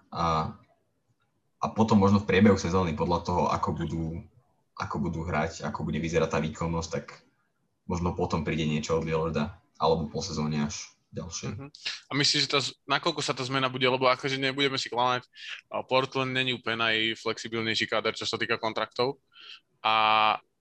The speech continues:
Speaker 2: a myslíš, že, že nakoľko tá zmena sa bude týkať C J a, respektíve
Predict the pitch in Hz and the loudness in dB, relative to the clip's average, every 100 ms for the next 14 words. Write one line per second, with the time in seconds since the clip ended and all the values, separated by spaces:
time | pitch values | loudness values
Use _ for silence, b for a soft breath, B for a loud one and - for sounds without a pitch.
0 | _ - 117 95 104 123 143 135 135 120 | _ -2 4 4 2 0 -2 -2 -4 -4
1 | 120 127 131 131 139 135 123 123 123 117 | -4 -2 0 0 -2 -2 -2 0 -2 -2
2 | 123 120 113 - 123 - - - 139 123 | 0 -2 -2 -2 -2 -2 -4 -2 0 2
3 | 123 120 117 113 - 113 - 113 110 107 | 4 4 4 2 -2 -6 -4 0 2 0